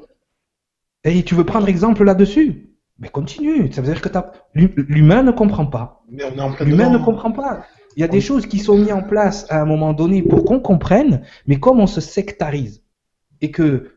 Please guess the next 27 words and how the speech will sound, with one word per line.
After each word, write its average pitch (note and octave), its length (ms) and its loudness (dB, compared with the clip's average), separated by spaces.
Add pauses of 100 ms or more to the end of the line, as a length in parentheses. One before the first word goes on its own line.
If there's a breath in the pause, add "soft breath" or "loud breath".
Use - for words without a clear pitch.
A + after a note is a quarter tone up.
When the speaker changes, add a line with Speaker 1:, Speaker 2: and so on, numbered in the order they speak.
Speaker 1:
justement, F3+ 680 -4
on C3+ 100 -2
ne B2+ 120 -2
fait C3+ 160 -6
pas B3 220 -6
les, F3 280 -4
les, B2+ 160 -4
les B2+ 160 -6
connexions E3+ 720 -2
entre A#2+ 240 -6
les A#2+ 120 -2
différentes E3 720 -4 (440)
informations F#3 920 0
qu'on C3 160 -2
peut C3 120 -4
avoir, G#3+ 240 -4
parce - 140 -14
que, - 280 -6 (500)
très F3 220 0
honnêtement, D3 500 -2 (140)
toutes A#3+ 180 -4
les E3 140 0
informations, D#3 640 -4
ou C#3 60 -6
quasiment, E3 600 -2
sont D3+ 240 -2
là. G#2 240 -6